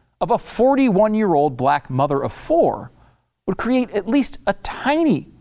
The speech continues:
amount of interest from B L M. But no. Where is B L M? What's the problem here? I'll tell you what the problem is.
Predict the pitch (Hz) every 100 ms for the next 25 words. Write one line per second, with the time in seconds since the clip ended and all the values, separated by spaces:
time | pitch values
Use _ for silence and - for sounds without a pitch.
0 | _ _ 160 180 277 151 - - - _
1 | 165 - 220 262 - - - - - _
2 | _ - 190 139 127 175 247 180 - -
3 | - - _ _ _ _ _ _ _ 233
4 | 233 285 160 - _ _ _ _ _ _
5 | - - 185 277 311 330 - 208 127 107
6 | 113 _ _ _ _ _ _ 240 - 254
7 | 233 294 247 113 - - _ _ - -
8 | - _ _ _ - - 139 165 - 196
9 | 127 107 - - 131 - 113 - -